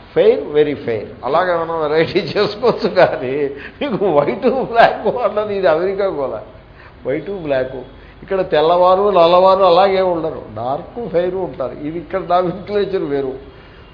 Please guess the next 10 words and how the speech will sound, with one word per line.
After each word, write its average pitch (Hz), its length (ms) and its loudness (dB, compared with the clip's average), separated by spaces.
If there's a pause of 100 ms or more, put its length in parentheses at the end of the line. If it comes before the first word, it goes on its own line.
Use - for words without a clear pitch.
(140)
పుట్టాడు 226 680 2
అంటే 214 140 4
ఏదో 220 200 6
విశేషం 190 440 2
ఉంటుంది, 104 260 -14 (720)
ఏదో 170 140 0
విశేషం 180 400 -2
వచ్చేస్తుంది. - 1300 -12
ఏ, - 20 -2
లేకపోతే 131 800 -2